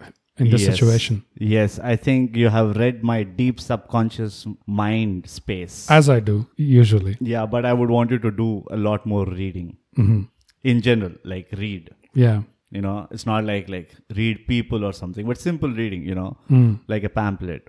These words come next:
Speaker 2: or newspaper, or read behind what's written on a shampoo box.
Speaker 1: Mm-hmm. I'll
Speaker 2: But
Speaker 1: work on that.
Speaker 2: Yes, you better. But tell me what else is happening, Bogus.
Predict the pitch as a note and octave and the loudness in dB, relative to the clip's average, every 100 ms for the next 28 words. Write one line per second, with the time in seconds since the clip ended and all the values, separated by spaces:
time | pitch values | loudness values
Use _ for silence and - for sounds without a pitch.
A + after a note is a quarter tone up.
0 | - F#2 F2 D#2 - - G2+ A2+ C#3 - | -10 -8 -8 -10 -18 -16 0 6 6 4
1 | A#2 F2+ - E2+ - _ _ _ _ G2+ | -6 -6 -8 -12 -14 _ _ _ _ -4
2 | G2+ G2 - - A2 C#3 C#3+ C#3 C3+ C3+ | -2 -2 -4 -6 -2 0 2 0 2 2
3 | B2 B2 - A#2+ B2 A2+ G#2 - G#2 G#2 | 0 0 -4 -6 -4 -2 -4 -2 -2 -2
4 | G#2 F2+ F2 - - - - C#3 A2 B2+ | -2 -2 -6 -10 -20 -18 2 4 6 4
5 | A#2+ _ - C3 A#2+ A#2+ A#2 A2 G#2 G2+ | 0 _ 2 6 8 6 4 0 0 -4
6 | _ _ _ G2+ G2+ E2 - _ G2 A2 | _ _ _ -8 -8 -8 -18 _ -4 4
7 | G#2+ C#3+ D#3 D#3+ E3 - - _ _ _ | 6 6 6 6 4 0 -20 _ _ _
8 | - F3+ A3+ G#3+ A3 A3 F3 - F#3+ - | 0 2 4 6 6 4 -2 -6 -8 -4
9 | F3 F3+ G3 A3 G#3 F3 F3+ F3 G#3 - | 2 4 4 0 0 0 0 0 -6 -10
10 | - | -18